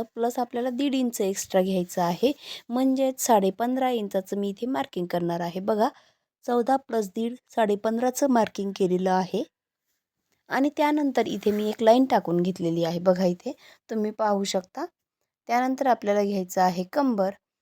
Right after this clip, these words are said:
तर कंबर आहे बत्तीस. बत्तीसचं अर्ध किती होतं, तर आठ. आणि आठच्या अर्ध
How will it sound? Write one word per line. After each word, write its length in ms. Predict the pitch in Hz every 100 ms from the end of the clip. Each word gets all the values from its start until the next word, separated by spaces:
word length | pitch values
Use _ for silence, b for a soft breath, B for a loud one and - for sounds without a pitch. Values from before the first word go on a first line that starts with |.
| _ -
तर 80 | 208
कंबर 360 | 226 220 214
आहे 200 | 214 196
बत्तीस. 500 | 220 269 277 - 185 180
बत्तीसचं 540 | 202 202 247 233 -
अर्ध 300 | - 214 202 202
किती 200 | 202 202
होतं, 240 | 190 185 185 -
तर 100 | 220 -
आठ. 260 | 214 180 -
आणि 220 | 214 262 -
आठच्या 420 | 226 262 - 294
अर्ध 260 | 220 214